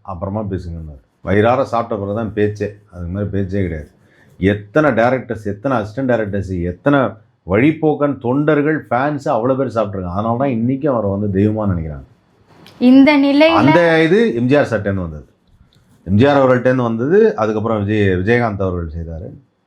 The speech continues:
Speaker 1: அதனால அதுல மாற்றமே கிடையாது.
Speaker 2: இப்ப விஜய் அந்த மாதிரி ஒண்ணு கூட பண்ண
Speaker 1: விஜய் எனக்கு தெரியாதுமா. அவர் எனக்கு தெரிஞ்ச ஒரு வீட்டு வாசல்ல தண்ணி கேன் கூட வைக்க மாட்டேங்கிறாருன்னு எங்க அண்ணன் உமாபதி அடிக்கடி சொல்லுவாரு. "வாசல்ல ஒரு தண்ணி கேன் வைக்கலாம்ல?" அப்படின்னுவாரு.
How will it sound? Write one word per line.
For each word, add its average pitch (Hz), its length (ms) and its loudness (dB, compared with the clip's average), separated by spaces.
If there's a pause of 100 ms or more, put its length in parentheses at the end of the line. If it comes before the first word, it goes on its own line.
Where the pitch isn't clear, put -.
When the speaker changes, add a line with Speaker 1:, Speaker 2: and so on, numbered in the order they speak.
Speaker 1:
அதனால 85 260 -14
அதுல 87 260 -4
மாற்றமே 82 460 -6
கிடையாது. 65 360 -16
Speaker 2:
இப்ப - 180 -4
விஜய் 208 280 4
அந்த 269 180 2
மாதிரி 247 240 2
ஒண்ணு 233 140 -2
கூட 240 180 -2
பண்ண - 200 2
Speaker 1:
விஜய் 170 160 4
எனக்கு 143 240 2
தெரியாதுமா. 135 420 4
அவர் 110 180 4
எனக்கு 117 280 2
தெரிஞ்ச 160 140 2
ஒரு 139 140 4
வீட்டு 151 320 4
வாசல்ல 131 280 0
தண்ணி 147 280 0
கேன் 135 240 -2
கூட 139 120 -2
வைக்க 131 200 -2
மாட்டேங்கிறாருன்னு 127 720 -2 (220)
எங்க 113 180 0
அண்ணன் 131 280 0
உமாபதி 135 280 -2
அடிக்கடி 113 360 -4
சொல்லுவாரு. 104 360 -2
"வாசல்ல 139 320 -2
ஒரு 127 160 0
தண்ணி 131 320 -2
கேன் 131 60 -2
வைக்கலாம்ல?" 101 420 -2
அப்படின்னுவாரு. 92 560 -4